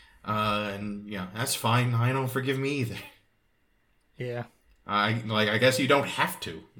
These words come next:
Speaker 1: Um, uh, but, uh, the, the, the big takeaway and the, the, the closing out thing, uh, besides, uh, uh,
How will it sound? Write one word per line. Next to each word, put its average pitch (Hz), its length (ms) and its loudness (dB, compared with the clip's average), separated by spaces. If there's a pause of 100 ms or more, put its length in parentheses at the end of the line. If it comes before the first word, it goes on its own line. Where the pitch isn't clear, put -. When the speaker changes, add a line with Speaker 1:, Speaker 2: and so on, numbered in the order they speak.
(140)
Speaker 1:
Um, 92 500 -12 (1120)
uh, 92 380 -2 (120)
but, 202 360 6 (180)
uh, 123 220 6
the, 123 200 4
the, 117 320 2
the 113 180 0
big 170 220 0
takeaway 110 720 2
and 104 100 -8
the, 104 140 -2
the, 107 260 -2
the 104 120 -4
closing 127 540 0
out 113 280 -2
thing, 98 560 -4
uh, 98 260 -4
besides, 107 840 -4
uh, 95 500 -2 (960)
uh, 90 540 -2